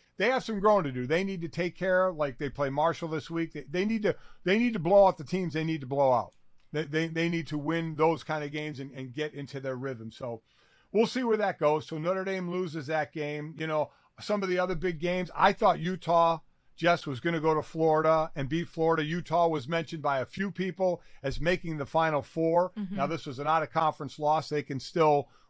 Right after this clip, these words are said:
Speaker 1: win the Pac-twelve, and we'll see what happens at the end of the year. Uh, but Florida, I mean, what, what a game for them. Anthony Richardson is becoming that quarterback to watch.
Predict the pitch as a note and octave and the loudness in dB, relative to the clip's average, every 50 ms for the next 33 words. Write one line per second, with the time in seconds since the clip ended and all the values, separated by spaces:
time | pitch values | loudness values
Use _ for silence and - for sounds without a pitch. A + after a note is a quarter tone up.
0 | _ - D3 D#3+ F3+ F3+ F3 D#3+ D3 - D#3 D#3+ D#3 C#3 - - C#3+ D#3 D3+ D#3 | _ -4 0 2 2 2 2 0 -4 -2 0 0 0 0 -2 -6 -2 2 4 4
1 | D#3+ E3 D3 C#3+ C3 B2+ C3+ C#3 C3 - - E3+ D3+ C#3+ B2+ C#3 D3 C#3+ - E3 | 4 2 0 -4 -6 -6 -6 -8 -8 -6 -6 -6 -4 -4 -2 -2 -2 -2 -2 -6
2 | D3 B2 C#3+ C3+ B2 C#3 C3+ C#3 C#3+ C#3+ C#3 C3 A#2+ A#2+ A#2+ B2 C#3 C#3+ D#3 E3+ | -10 -10 -10 -10 -10 -10 -8 -8 -8 -8 -8 -10 -10 -10 -10 -8 -6 -6 -4 -4
3 | F3 F3+ F3+ - _ _ _ _ _ _ - C#3+ D3 D3+ C#3 C#3 B2+ - - - | -4 -6 -8 -10 _ _ _ _ _ _ 0 0 2 2 0 -2 -8 -10 -10 -10
4 | E3 E3 F#3 G#3 G#3+ G3+ E3+ C#3 B2+ B2 C3 C#3 C#3+ C#3+ C#3+ C#3 C3+ C3+ C3 A#2+ | -6 -2 0 2 2 2 2 2 0 0 -2 -2 -4 -4 -4 -4 -4 -6 -6 -8
5 | - _ _ _ _ _ _ - C#3 D3+ F#3 F#3 D3+ D#3+ F#3+ G#3+ G#3 D#3+ B2 C#3 | -10 _ _ _ _ _ _ -8 0 2 2 2 4 2 0 0 0 -2 -4 -4
6 | D#3+ E3+ F3+ D#3+ - C#3+ C#3 C#3+ D3+ C#3 C#3 E3 A3 B3+ - - F#3 D3+ C3+ C3 | -4 -4 -4 -6 -6 -6 -2 -2 0 0 0 0 0 0 0 -2 -4 -4 -4 -4
7 | C3+ D#3+ F3 - - C#3+ A#2+ - D3 C3+ B2+ A2+ G2 C3+ B2+ - D#3+ D#3 D#3 D3 | -2 -4 -4 -4 -6 -10 -8 -6 -6 -6 -6 -6 -8 -10 -8 -2 -2 0 0 0
8 | C#3 C3+ B2+ A#2 - - - D3+ E3 E3+ D#3+ D3 C#3+ C#3 C3+ - - - B2 A2+ | -2 -4 -4 -6 -8 -10 -6 -2 -2 0 0 0 0 0 -2 -2 -6 -10 -10 -10
9 | A#2 A#2+ C3 C#3+ C#3+ C3 - - - - - - | -8 -2 -2 0 0 0 -2 -6 -12 -16 -18 -18